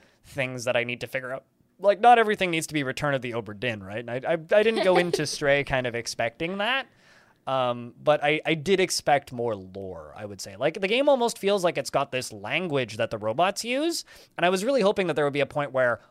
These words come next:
Speaker 1: oh, maybe, like, I get to find a cipher or something and, like, read the signs, or instead of just the robot translating them, or maybe, like,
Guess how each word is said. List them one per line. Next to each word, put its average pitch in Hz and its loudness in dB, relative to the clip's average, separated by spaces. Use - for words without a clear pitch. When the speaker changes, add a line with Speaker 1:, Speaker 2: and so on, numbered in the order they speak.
Speaker 1:
oh, 185 4
maybe, 160 2
like, 135 4
I 135 0
get 131 0
to 135 -6
find 139 -2
a 120 -2
cipher 135 0
or 147 0
something 147 -2
and, 131 -4
like, 123 -2
read 120 -8
the 120 -6
signs, 135 -4
or 123 2
instead 143 0
of 120 -12
just 110 -10
the 117 -6
robot 110 -2
translating 127 -4
them, 147 -4
or 135 -2
maybe, 139 -2
like, 123 0